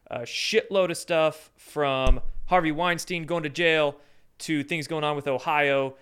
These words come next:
to more things going on with Ohio and maybe certain Hillary Clinton body count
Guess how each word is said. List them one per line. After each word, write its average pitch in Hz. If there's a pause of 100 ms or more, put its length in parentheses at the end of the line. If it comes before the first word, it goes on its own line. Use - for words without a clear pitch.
(240)
to -
more 127
things 151
going 139
on 131
with 127
Ohio 127
and 120
maybe 127
certain 127 (100)
Hillary 143
Clinton 127
body 143
count 151